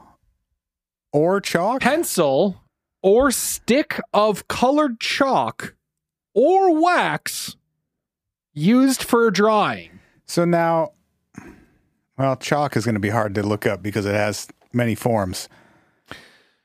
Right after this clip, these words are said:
Speaker 1: So
Speaker 2: Right.
Speaker 1: chalk is short for chalk crayon?
Speaker 2: Bro, this is absurd to
Speaker 1: Crayon
Speaker 2: me.
Speaker 1: is like an umbrella term here that we've, that we've been misusing. Is that what you're saying?
Speaker 2: I s-,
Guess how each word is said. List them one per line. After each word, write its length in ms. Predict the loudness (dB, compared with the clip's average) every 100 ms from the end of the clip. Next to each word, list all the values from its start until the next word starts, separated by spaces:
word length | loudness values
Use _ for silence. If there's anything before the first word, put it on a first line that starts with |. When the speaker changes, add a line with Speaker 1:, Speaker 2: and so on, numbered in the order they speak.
| _ _ _ _ -2
Speaker 1:
So 140 | 0
Speaker 2:
Right. 200 | 0 0
Speaker 1:
chalk 420 | -2 0 0 0
is 200 | 0 0
short 520 | -2 -4 0 0 -2 -4
for 540 | -2 0 2 0 -4 -12 _ _ _ _ _ _ _ _ _ _ _ _ _ _ _ _ _ _ _
chalk 580 | -6 -2 0 -2 -4 -12 _
crayon? 680 | -4 -2 0 0 0 0 -2 -10 _ _ _ _ _ _ _ _ _ _ _ _ _ _ -2
Speaker 2:
Bro, 280 | 0 2 0 0
this 240 | 0 2
is 160 | 2 2
absurd 500 | 0 -2 0 2 2
to 60 |
Speaker 1:
Crayon 200 | 2 4
Speaker 2:
me. 60 | 4
Speaker 1:
is 120 | 2
like 160 | 0 0
an 80 | 0
umbrella 460 | 2 2 2 0
term 340 | 0 0 0 0
here 240 | 0 2
that 160 | 0 2
we've, 380 | 2 0 -2 -2
that 200 | -2 0
we've 180 | 0 0
been 200 | 0 2
misusing. 640 | 0 0 0 0 -2 -4 -4
Is 80 |
that 80 | 0
what 60 | 0
you're 120 | 0
saying? 260 | 0 0 0
Speaker 2:
I 120 | 0
s-, 280 | -2 -6 -10